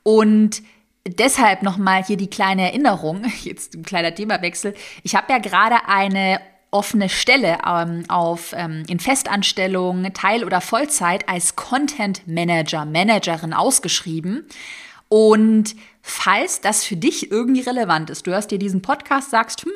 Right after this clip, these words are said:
eigentlich beruflich hab ich Ahnung von Social Media Marketing, Content Marketing.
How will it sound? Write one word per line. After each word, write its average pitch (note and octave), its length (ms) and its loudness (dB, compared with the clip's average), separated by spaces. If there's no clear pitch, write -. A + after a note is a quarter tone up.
eigentlich B3 420 -2
beruflich C4 680 -2
hab - 260 -2
ich - 240 -8
Ahnung G#3 240 2
von G#3 220 -6
Social F#3+ 380 -6
Media G3+ 320 0
Marketing, A#3 640 -4
Content F#3+ 580 -4
Marketing. A3 580 -2